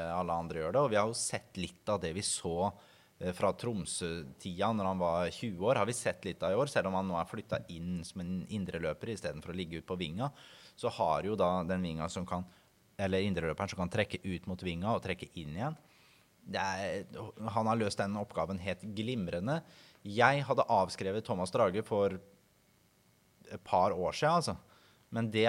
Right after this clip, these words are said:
han har nå fått til i F F K den sesongen her, det står til ni komma ni i stil.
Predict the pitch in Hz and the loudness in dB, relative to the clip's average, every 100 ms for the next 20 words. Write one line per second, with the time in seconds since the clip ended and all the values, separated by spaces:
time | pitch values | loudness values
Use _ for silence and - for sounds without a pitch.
0 | 107 104 98 92 104 107 107 107 98 104 | 6 4 2 2 4 4 2 0 0 -2
1 | - _ - - - 139 - - 104 117 | -4 _ -20 -8 -4 -4 -6 -6 -4 -4
2 | 110 104 101 - 123 90 - 104 92 82 | -8 -8 -6 -4 -4 -6 -6 -2 -2 -2
3 | - 110 92 113 139 170 151 - _ _ | -4 -4 -4 2 2 2 -2 -20 _ _
4 | _ _ _ _ _ _ _ - 95 95 | _ _ _ _ _ _ _ -6 -2 -2
5 | - 90 - - 92 90 90 90 90 87 | -2 -4 -4 -4 -4 -2 -2 0 0 -2
6 | 80 - 90 95 87 95 92 - 78 92 | -6 -6 -4 -4 -4 -6 -8 -8 -10 -12